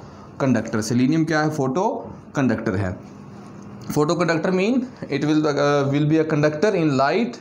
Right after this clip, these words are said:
and insulator in dark। अब सबसे पहले काम क्या करना है? सबसे पहले आपने जो सेलेनियम है इसके ऊपर positive charge को फैला देना है, positive charge को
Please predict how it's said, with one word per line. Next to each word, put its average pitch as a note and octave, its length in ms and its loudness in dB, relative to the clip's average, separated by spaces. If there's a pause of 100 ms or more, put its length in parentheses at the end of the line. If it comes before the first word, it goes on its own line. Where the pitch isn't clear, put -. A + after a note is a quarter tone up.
(140)
and C3+ 200 0
insulator D3+ 500 0
in C4 120 0 (340)
dark। F2+ 420 -2 (840)
अब G3 140 2
सबसे G#3+ 380 0
पहले G#3+ 320 0 (260)
काम F3 380 2
क्या F3+ 160 2
करना A2+ 300 0
है? F#2+ 140 -8 (400)
सबसे G#3+ 380 -2
पहले G3+ 220 2
आपने F#3 280 2
जो F#3 120 0
सेलेनियम F3+ 540 2
है C3+ 300 0 (720)
इसके A3+ 280 2
ऊपर F#3+ 500 0 (340)
positive F#3+ 480 2
charge F3 640 2
को F3 280 0
फैला A#2+ 280 2
देना G2+ 240 0
है, E2+ 100 -4 (1500)
positive D#3+ 460 2
charge A2+ 480 0
को F#3 480 0